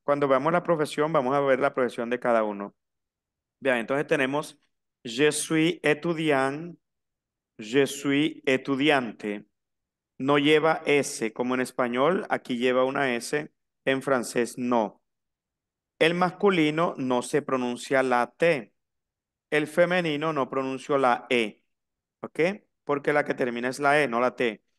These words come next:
Entonces digo, je suis étudiant, je suis étudiante. Je suis étudiant, je suis étudiante. ¿Qué langue es que tu parles?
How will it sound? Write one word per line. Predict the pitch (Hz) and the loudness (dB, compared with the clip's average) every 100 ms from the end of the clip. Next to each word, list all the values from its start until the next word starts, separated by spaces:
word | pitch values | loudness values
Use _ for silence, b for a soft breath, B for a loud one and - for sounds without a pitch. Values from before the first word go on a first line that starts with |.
| _ | _
Entonces | - 135 147 | -8 -4 0
digo, | 147 117 117 | 2 2 0
je | 98 139 | 0 0
suis | 135 - 160 160 165 | 0 -2 -4 -2 -2
étudiant, | 156 175 165 147 127 131 160 175 _ _ _ _ _ _ _ 113 | -2 -4 -2 -2 0 -2 -8 -16 _ _ _ _ _ _ _ -18
je | 104 117 131 | -8 0 0
suis | 123 143 143 - - | 0 -2 0 0 0
étudiante. | 131 - 139 135 135 113 101 - 101 101 _ _ _ _ _ _ _ _ _ 113 | -2 0 -2 0 0 0 -4 -6 -6 -8 _ _ _ _ _ _ _ _ _ -20
Je | 107 127 135 | -6 -2 -2
suis | - 151 156 156 | -4 -2 -2 0
étudiant, | 151 147 170 156 151 131 131 151 170 - _ _ _ _ _ _ _ _ _ - | 0 0 -2 0 0 2 0 -4 -12 -16 _ _ _ _ _ _ _ _ _ -20
je | 107 113 139 | -12 0 0
suis | 131 - 139 143 - 135 | 0 -2 0 0 0 0
étudiante. | 127 139 131 135 123 107 95 107 104 107 _ _ _ _ _ _ _ _ _ _ _ | 0 0 0 2 0 -2 -6 -6 -6 -10 _ _ _ _ _ _ _ _ _ _ _
¿Qué | 180 185 | 4 6
langue | 190 190 185 165 131 139 147 - | 6 4 2 0 2 4 2 2
es | 135 - | 0 0
que | - 147 | -2 -2
tu | - - | -4 -4
parles? | - 160 117 107 107 | 0 0 0 -2 -4